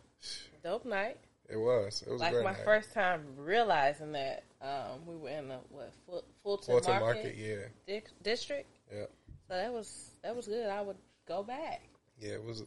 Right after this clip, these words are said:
Speaker 2: it was definitely, it was cool, you know?
Speaker 1: Yeah.
Speaker 2: It was cool, man. Shout out to the, uh, security for the V I P service.
Speaker 1: Mm-hmm.
Speaker 2: Shout out to the homie Ace. You know, he went, you know,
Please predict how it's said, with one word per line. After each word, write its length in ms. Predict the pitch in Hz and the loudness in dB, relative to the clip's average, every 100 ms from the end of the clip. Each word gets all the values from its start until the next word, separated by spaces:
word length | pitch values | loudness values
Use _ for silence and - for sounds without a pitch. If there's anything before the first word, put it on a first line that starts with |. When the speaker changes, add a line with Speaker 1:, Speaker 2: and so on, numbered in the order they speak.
| - | -2
Speaker 2:
it 60 | |
was 120 | 151 170 | 0 4
definitely, 380 | 202 - 190 | 2 2 -4
it 60 | 202 | -4
was 120 | 240 | -4
cool, 420 | - 403 415 170 113 _ _ | 0 2 2 0 -8 _ _
you 80 | 117 | -8
know? 60 | - | -6
Speaker 1:
Yeah. 100 | 135 - - _ _ _ | -8 -14 -20 _ _ _
Speaker 2:
It 60 | - | -4
was 100 | 135 | -2
cool, 240 | - 151 | 0 0
man. 160 | 123 123 | 2 2
Shout 220 | 139 147 | 6 6
out 60 | 147 | 4
to 100 | 147 | 2
the, 380 | 139 127 135 131 | 4 8 8 6
uh, 40 | |
security 480 | - 131 143 143 135 | 2 -2 0 2 0
for 160 | - | -4
the 60 | 127 | -6
V 200 | 131 135 | -2 2
I 120 | 127 | 2
P 180 | 120 135 | 2 -4
service. 460 | - 127 127 127 - - - | 2 4 4 -2 -8 -14 -16
Speaker 1:
Mm-hmm. 140 | 156 202 - | -14 -14 -10
Speaker 2:
Shout 240 | - 113 117 | 0 4 4
out 80 | |
to 80 | 113 | 2
the 80 | 117 | 2
homie 340 | 123 120 120 | 4 2 2
Ace. 400 | 117 120 117 - - | 0 0 0 -4 -2
You 100 | 113 | -4
know, 240 | 113 107 | 0 0
he 140 | 113 113 | -2 -2
went, 320 | 113 107 - - - | -4 -4 -10 -14 -10
you 120 | 117 | -8
know, 220 | 104 113 | -6 -8